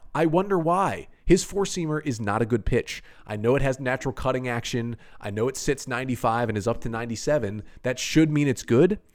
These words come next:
For some reason, it's just not. His sinker is better, but it's still not great. But the slider is so good.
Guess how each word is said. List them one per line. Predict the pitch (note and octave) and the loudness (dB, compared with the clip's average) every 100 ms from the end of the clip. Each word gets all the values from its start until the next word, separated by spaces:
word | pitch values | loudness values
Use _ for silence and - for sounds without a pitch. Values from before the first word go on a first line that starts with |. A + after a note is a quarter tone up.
| - | -20
For | - D3+ | 0 2
some | - E3 F3+ | 2 0 0
reason, | F3+ D#3+ D3+ | 0 0 -2
it's | A#2 | -2
just | C#3 B2 | -2 -4
not. | G2+ G2 C#3+ - | -4 -2 -2 0
His | A#2 G#2+ | -2 -2
sinker | B2+ C3+ C#3 G2 | -2 -2 0 0
is | - | -2
better, | G2+ D#3 D3+ | -2 2 2
but | G2 | 0
it's | - | 0
still | B2 | 0
not | A#2 G#2 | 0 -4
great. | - G2 C3 F3+ - - - - | -4 0 0 0 -8 -20 -20 -2
But | C#3 | 0
the | C3 | 0
slider | - - B2+ C#3+ C#3 | -4 -4 -2 0 0
is | A#2 G#2 | -2 -8
so | - - - A#2+ C3+ | -8 -6 2 6 6
good. | B2 B2+ G#2 F2 G2 | 6 4 4 2 -6